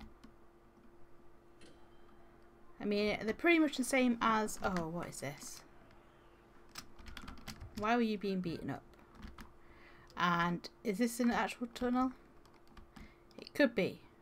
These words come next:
Come back, dog. Sniff. Sniff. Sniff.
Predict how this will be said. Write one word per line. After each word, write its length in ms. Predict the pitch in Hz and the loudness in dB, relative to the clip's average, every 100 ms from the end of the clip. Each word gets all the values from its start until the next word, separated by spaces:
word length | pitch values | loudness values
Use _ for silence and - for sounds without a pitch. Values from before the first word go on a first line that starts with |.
| - - | -20 -8
Come 160 | - 254 | 0 2
back, 240 | 208 - | 2 0
dog. 240 | 214 240 - - - - - - - | 4 4 4 -6 -20 -20 -20 -20 -10
Sniff. 160 | - 175 - - - - - - - - - - - - - - - - - - - - - - - - - - - - - - - - - - - - - - - - - - - - - - | -6 -6 -8 -12 -14 -16 -20 -20 -20 -20 -20 -20 -20 -20 -20 -20 -20 -20 -20 -20 -20 -20 -20 -20 -20 -20 -20 -20 -20 -20 -20 -20 -20 -20 -20 -20 -20 -20 -20 -20 -20 -20 -20 -20 -20 -20 -20 -14
Sniff. 500 | - - 180 - - - - - - - - - - - - - - - - - - - - - - - - - | -10 -6 -6 -8 -18 -20 -20 -20 -20 -20 -20 -20 -20 -20 -20 -20 -20 -20 -20 -20 -20 -20 -20 -20 -20 -20 -20 -12
Sniff. 560 | - - - - - | -12 -8 -8 -10 -16